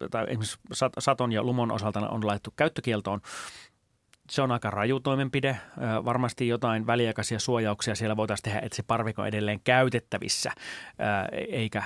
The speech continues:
eikä sitten kokonaan käyttökiellossa. Meillä on tul-, ke-, kesä menossa,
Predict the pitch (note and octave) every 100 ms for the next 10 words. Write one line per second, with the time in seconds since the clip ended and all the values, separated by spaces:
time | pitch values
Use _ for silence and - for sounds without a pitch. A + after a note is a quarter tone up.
0 | - B2+ A2 G#2+ G#2+ G#2+ A2 A2 G#2+ G#2+
1 | A2 G#2 A2 G#2 G2+ - G#2+ A2 G#2+ A2
2 | - - - - _ B2+ - - C#3+ C#3+
3 | C#3+ D3+ C#3 C3 A#2 A#2+ A2 -